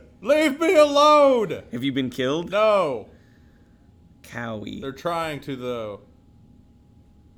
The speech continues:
Speaker 1: All right. Ah, so many people. Don't kill me. Don't kill me. Luna, I thought we were cool.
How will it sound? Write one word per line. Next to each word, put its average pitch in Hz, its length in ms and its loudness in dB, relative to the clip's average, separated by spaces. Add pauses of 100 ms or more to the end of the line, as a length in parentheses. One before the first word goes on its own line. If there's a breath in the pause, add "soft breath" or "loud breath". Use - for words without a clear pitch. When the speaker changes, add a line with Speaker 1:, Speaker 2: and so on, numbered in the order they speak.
(520)
Speaker 1:
All 117 260 -12
right. 113 340 -10 (400)
Ah, 180 480 -2
so 190 140 -4
many 185 140 -6
people. 156 440 -8 (1040)
Don't 143 160 -16
kill 147 220 -10
me. 127 80 -12 (540)
Don't 135 200 -10
kill 147 200 -12
me. 135 120 -16 (120)
Luna, 165 460 -6 (300 soft breath)
I 139 100 -12
thought 165 280 -2
we 165 100 -6
were 156 100 -8
cool. 139 500 -8